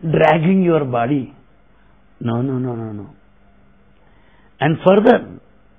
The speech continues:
the body is so hefty. But to some people, the legs are thin. Legs are thin, but the body is very well built.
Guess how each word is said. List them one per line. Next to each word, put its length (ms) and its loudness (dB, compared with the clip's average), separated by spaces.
the 120 2
body 720 4
is 140 -2
so 840 2
hefty. 640 -2
But 300 0
to 120 -4
some 220 4
people, 600 2
the 100 4
legs 380 2
are 160 2
thin. 320 -12
Legs 500 2
are 260 2
thin, 260 0
but 180 4
the 100 4
body 400 6
is 140 2
very 280 0
well 180 2
built. 300 0